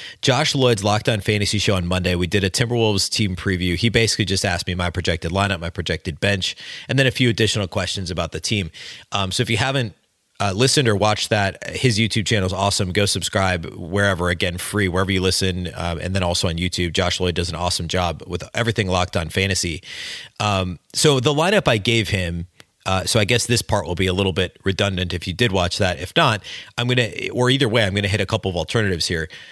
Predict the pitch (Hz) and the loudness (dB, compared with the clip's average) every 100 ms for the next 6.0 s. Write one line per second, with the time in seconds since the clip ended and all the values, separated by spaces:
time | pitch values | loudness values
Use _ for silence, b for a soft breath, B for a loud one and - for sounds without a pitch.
0 | B B B _ 110 131 151 190 202 135 | B B B _ 0 2 2 2 2 2
1 | 123 117 113 101 113 123 127 107 98 113 | 2 2 0 0 2 2 2 2 0 0
2 | 101 87 - _ 98 104 104 113 95 101 | 0 -2 -8 _ 0 0 2 0 2 0
3 | 90 90 82 - 87 110 110 104 98 95 | 0 0 -2 -4 -4 -2 -2 0 2 2
4 | 92 90 - 104 104 104 90 92 90 85 | 2 0 0 0 2 0 0 -2 0 -2
5 | 90 82 92 85 85 78 85 76 58 | -4 -2 -2 0 -4 -4 -6 -6 -8